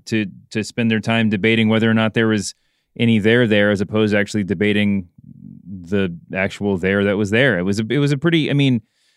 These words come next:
and, and, and we're sitting here talking about Barr still. He was, um, either in-, intentionally duplicitous or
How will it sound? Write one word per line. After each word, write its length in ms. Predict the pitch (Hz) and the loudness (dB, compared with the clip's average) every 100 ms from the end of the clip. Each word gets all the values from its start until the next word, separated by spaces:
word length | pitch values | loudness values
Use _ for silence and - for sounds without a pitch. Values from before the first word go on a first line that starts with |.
| _ _ _ - | _ _ _ -20
and, 560 | - 57 95 143 139 135 | -18 -12 -8 -4 -2 0
and, 420 | 139 123 107 - | 0 -2 -4 -8
and 200 | 139 127 | -2 0
we're 100 | 131 | 0
sitting 200 | 127 147 | 0 0
here 120 | 135 | 0
talking 340 | 123 127 127 131 | 2 0 0 0
about 220 | 123 104 | 0 2
Barr 320 | 117 123 127 101 | 2 2 0 -2
still. 520 | - - 151 90 80 _ - | -8 -2 0 0 -4 _ -6
He 180 | 113 | -2
was, 360 | 120 110 - - _ _ _ _ _ _ - | 0 -2 -6 -16 _ _ _ _ _ _ -4
um, 380 | 107 107 104 101 | 0 2 2 2
either 200 | 113 117 | 2 2
in-, 100 | 110 | 0
intentionally 540 | 120 104 117 - 127 110 | -2 -2 -4 -2 -2 -2
duplicitous 760 | 104 107 117 113 131 127 113 | -2 -2 -2 -2 0 0 0
or 300 | 113 110 101 | 0 0 -2